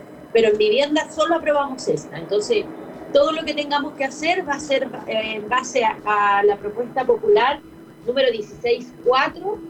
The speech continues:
que se llama, la, bueno, la pueden encontrar en internet,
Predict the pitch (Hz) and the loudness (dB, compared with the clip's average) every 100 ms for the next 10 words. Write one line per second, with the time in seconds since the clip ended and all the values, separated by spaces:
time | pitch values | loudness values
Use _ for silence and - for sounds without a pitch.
0 | - 220 - 208 427 - - 494 494 - | -4 -4 2 4 4 2 0 0 2 2
1 | 320 - 415 403 403 392 440 - - 403 | 0 2 2 2 0 -4 -8 -12 -12 -2
2 | 208 196 202 214 226 220 214 208 214 214 | 0 2 0 -2 -6 -6 -6 -6 0 0
3 | 214 208 214 208 208 208 254 320 | 0 -4 -6 0 0 0 0 0